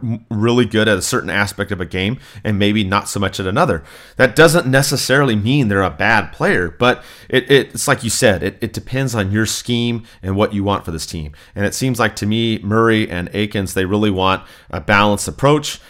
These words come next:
um, defense first kind of a, uh, thing, and then let the scoring chances come.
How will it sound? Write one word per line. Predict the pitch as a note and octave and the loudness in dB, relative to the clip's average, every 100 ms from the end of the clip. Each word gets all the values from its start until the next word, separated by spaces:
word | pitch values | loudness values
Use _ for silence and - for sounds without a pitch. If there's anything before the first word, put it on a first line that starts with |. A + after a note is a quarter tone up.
| - _ - | -20 _ -4
um, | F#2+ F2 E2+ E2 | 0 2 0 -2
defense | A2+ G#2 G#2+ F2+ | -2 -2 -2 -4
first | - D3 D3+ - | 0 2 2 -2
kind | - C3+ B2 | 0 2 2
of | A#2+ | 0
a, | A#2 | 0
uh, | A2 G#2+ | 0 0
thing, | - A#2+ A#2 A2 - - - | 0 2 0 -2 -10 -20 -8
and | G2 F#2+ | -4 0
then | G2+ | 0
let | G2 F#2+ | 0 -2
the | F2+ | -8
scoring | - F#2+ F2+ | -6 -4 -4
chances | F2+ E2+ - | -6 -8 -10
come. | - C3 D#2+ | -2 -2 -2